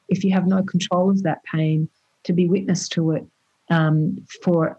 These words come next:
a time when you don't know when it's gonna end. You, you are out of control in a lot of ways. And I think in a compassionate eye, people are trying to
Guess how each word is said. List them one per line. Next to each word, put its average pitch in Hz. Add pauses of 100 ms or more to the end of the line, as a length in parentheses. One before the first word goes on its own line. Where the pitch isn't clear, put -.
a -
time 175
when 170
you 175
don't 175
know 170
when 160
it's -
gonna 160
end. 170
You, 196
you 220
are 214
out 262
of 262
control 190
in 185
a 170
lot 165
of 160
ways. 165
And 165
I 160 (160)
think 285 (380)
in 202
a 196
compassionate 202
eye, 180 (580)
people 294
are 262
trying 196 (140)
to 160